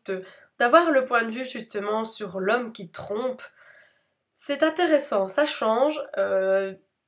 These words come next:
justement, on se met beaucoup mieux à la place de cette personne. Pourquoi on en arrive à ça ? Pourquoi on arrive à tromper une personne ?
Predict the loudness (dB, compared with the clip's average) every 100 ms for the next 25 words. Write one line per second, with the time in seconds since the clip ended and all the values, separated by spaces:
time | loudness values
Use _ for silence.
0 | _ _ -10 -4 -2 0 0 -2 -4 -8
1 | -6 -6 -6 -8 -8 -6 -4 -2 -2 -2
2 | -2 -2 -2 -6 -8 -6 -10 -8 -4 -2
3 | -2 -4 -12 _ _ _ -14 2 2 4
4 | 2 2 0 -2 0 0 0 -2 -4 -18
5 | -12 -6 -4 -4 -6 -10 -10 -10 -8 -4
6 | -6 -4 -6 -4 -4 -4 -6